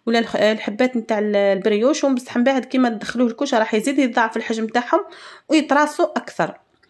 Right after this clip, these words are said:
هنا راح ندير صفا البيض، كنت درت له شويه تاع الخل، وتحبوا ديروا له قهوه ولا ديروا حاجه اخرى ولا فانيلا ولا حاجه، مهم تنحيوا بها الزفار تاع البيض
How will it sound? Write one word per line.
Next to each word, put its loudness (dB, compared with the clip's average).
هنا 2
راح 0
ندير 4
صفا 2
البيض، 2
كنت 0
درت -4
له 2
شويه -2
تاع -4
الخل، -2
وتحبوا 0
ديروا 0
له -4
قهوه 0
ولا -4
ديروا -2
حاجه -4
اخرى -2
ولا 0
فانيلا 0
ولا -4
حاجه، -4
مهم -2
تنحيوا -8
بها -4
الزفار -4
تاع -6
البيض -2